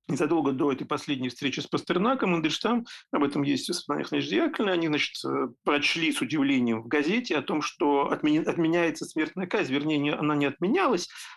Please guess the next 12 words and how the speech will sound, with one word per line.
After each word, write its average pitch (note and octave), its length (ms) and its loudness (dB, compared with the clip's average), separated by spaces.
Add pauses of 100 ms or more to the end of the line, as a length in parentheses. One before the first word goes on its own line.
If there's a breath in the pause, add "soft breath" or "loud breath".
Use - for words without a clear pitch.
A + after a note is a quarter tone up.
но F#3 600 4
в, E3 680 2
м, D3 340 0 (200)
число, E3 540 2
так C#3+ 100 -6
сказать, - 400 -10
м, D3 540 -12
самых C3+ 320 -4
сильных, C#3+ 400 -6
самых D3 240 -6
жестоких F3 340 -4
наказаний B3 600 0